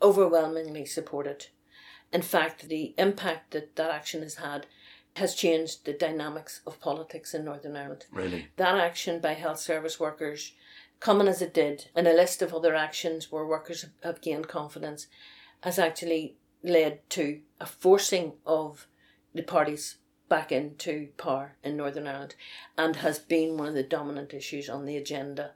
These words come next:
Speaker 1: in the run-up to the restoration of devolved government and since then.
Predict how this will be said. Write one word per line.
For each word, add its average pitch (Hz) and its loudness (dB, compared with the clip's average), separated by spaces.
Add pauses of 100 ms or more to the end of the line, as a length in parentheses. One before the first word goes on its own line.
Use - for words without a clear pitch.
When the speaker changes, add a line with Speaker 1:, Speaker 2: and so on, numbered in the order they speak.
(340)
Speaker 1:
in 147 -4
the 147 -4
run-up 175 2
to 170 0
the 165 -2
restoration 170 -2
of 160 -2
devolved 165 0
government 165 -2 (380)
and 160 -2
since 139 -2
then. 147 -10